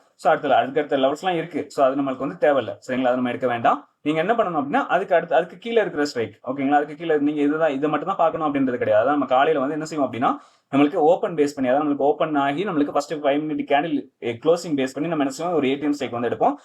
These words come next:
So, அந்த ஏ டி எம் ஸ்ட்ரைக்கும் நம்மளுக்கு என்ன பண்றாங்க, இந்த முன்னூத்தி எழுபத்தஞ்சுக்கு மேல போயிட்டாங்க அப்படின்னா, நம்மளுக்கு அதுக்கு அடுத்து நம்மளுக்கு மார்க்கெட் எங்க இருக்காங்களோ, அது நியர்பை ஸ்ட்ரைக் வந்து என்ன செஞ்சுக்கலாம், எடுத்துக்கலாம். அது வந்து என்ன செய்யும் அப்படின்னா,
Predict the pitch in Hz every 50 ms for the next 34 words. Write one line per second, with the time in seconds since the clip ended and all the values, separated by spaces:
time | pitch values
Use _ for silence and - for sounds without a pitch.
0 | _ _ - - 214 180 160 175 175 165 165 180 180 233 226 226 220 - 185 185
1 | 226 214 190 180 165 170 170 180 175 175 156 156 147 135 131 123 123 143 143 143
2 | 143 139 143 147 160 170 165 165 156 156 151 143 147 135 131 139 151 170 170 160
3 | 143 135 131 127 117 - 110 110 135 202 294 - _ _ _ _ - 160 170 170
4 | 165 294 - - - 170 - 262 - 175 175 190 269 - 208 - - - 143 151
5 | 160 - 160 156 160 175 175 180 170 165 170 170 165 160 151 156 208 254 233 185
6 | 175 170 180 180 180 185 175 - 170 156 143 147 151 180 185 175 175 165 151 135
7 | 131 120 120 113 120 117 147 147 175 139 127 170 180 175 170 170 165 165 160 160
8 | 147 139 127 127 127 - -